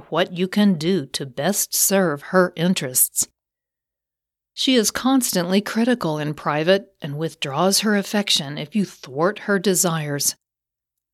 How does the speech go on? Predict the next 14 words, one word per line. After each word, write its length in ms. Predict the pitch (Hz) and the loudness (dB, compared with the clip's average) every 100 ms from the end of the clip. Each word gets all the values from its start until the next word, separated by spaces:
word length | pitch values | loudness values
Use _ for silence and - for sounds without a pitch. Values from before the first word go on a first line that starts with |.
| _ _ _ | _ _ _
She 400 | - - - 170 | -2 0 0 -2
may 240 | 175 180 185 | 0 2 2
try 280 | 196 185 185 | 2 2 4
to 220 | 208 208 | 2 4
ingratiate 720 | 214 175 165 196 208 156 151 | 4 4 0 2 0 -2 -4
herself 520 | 160 160 - 160 151 | -4 2 4 4 0
to 140 | - 170 | -4 -6
you 240 | 147 151 | -4 -6
in 240 | 165 170 185 | -2 0 2
order 340 | 170 170 165 | 2 2 2
to 80 | 156 | -2
gain 340 | 151 165 170 | -4 -2 0
your 140 | 143 135 | -2 -6
trust, 640 | - 247 233 180 180 - | -6 0 2 2 2 0